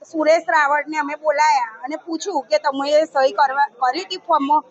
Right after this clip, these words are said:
તો કે ના, અમે સહી કરી નહીં. તો અમે ત્યાં આગળ પૂછ્યું કે તમે કેવી રીતના આ ફોર્મ ભર્યું? મનીષાબેન સર, અ, મનીષાબેનના હસબન્ડને પૂછ્યું કે સુરેશભાઈ તો ના કે, કે અમે સહી કરી નહીં. તો પછી આ સહી આવી કઈથી? તો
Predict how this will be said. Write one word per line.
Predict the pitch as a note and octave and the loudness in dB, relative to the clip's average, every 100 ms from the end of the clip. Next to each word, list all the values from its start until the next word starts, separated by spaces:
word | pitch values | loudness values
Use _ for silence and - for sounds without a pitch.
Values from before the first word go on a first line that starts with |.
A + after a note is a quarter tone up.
| - G3+ | -12 -8
તો | |
કે | C#4+ E4 | -2 0
ના, | E4+ D#4 C4 | 0 0 0
અમે | C#4 D#4 | -2 -4
સહી | D4+ C4+ | -2 -2
કરી | - B3+ C4+ | 0 -2 -2
નહીં. | C#4+ C4+ A3+ - - _ - | -4 -4 -6 -20 -20 _ -2
તો | |
અમે | D4+ C#4+ D4+ | 0 2 -2
ત્યાં | D#4 D4+ | 0 0
આગળ | D4+ D4+ D#4 | 0 -2 -4
પૂછ્યું | - F4 D#4+ | -10 -14 -10
કે | D4+ | -6
તમે | D4+ C4+ C4+ D4+ D4+ D4 - _ _ | -2 -4 -4 -2 -2 -2 -6 _ _
કેવી | E4+ F#4 | -4 -2
રીતના | G4 E4 C#4+ | -2 -2 0
આ | C#4+ C4+ C4+ | 2 2 0
ફોર્મ | - B3+ B3 | 0 -2 -2
ભર્યું? | B3+ C4 C4 | -4 -6 -6
મનીષાબેન | C#4 C#4 D#4 D#4+ D4+ C#4+ C#4+ D4 | -4 -2 -2 0 0 -2 -8 -18
સર, | - C4+ C4+ | -4 -2 -2
અ, | C4 B3 B3+ | -2 -2 0
મનીષાબેનના | C4 C#4 D4+ C#4+ C#4+ C4+ C#4 D4 | -2 -4 -4 -2 -2 -4 -2 0
હસબન્ડને | C4 - C4+ C#4+ | -2 -2 -4 -2
પૂછ્યું | D4+ G4 - - - - - _ - | -4 -6 -6 -10 -12 -20 -20 _ -2
કે | E4+ | -2
સુરેશભાઈ | F4 C4+ D#4 C#4 D#4+ | 0 2 2 2 0
તો | E4+ | 0
ના | F4 F4+ | 0 -2
કે, | F4 | -4
કે | D4+ | -6
અમે | D4+ C4+ | -4 -4
સહી | D4+ C#4 C4+ | -4 -2 0
કરી | C#4+ C4+ D4+ | 0 -2 -4
નહીં. | E4 C#4+ G#3+ _ - - _ - | -6 -6 -14 _ -20 -20 _ -4
તો | |
પછી | D#4 C#4+ E4 | 0 0 0
આ | D#4 | -2
સહી | D#4+ C#4 | 0 2
આવી | D4 B3 C#4+ | 2 0 -4
કઈથી? | - D#4+ C#4+ C4 A#4 - | -2 -2 -4 -12 -18 -4
તો | C5+ D4 D4+ | 2 4 2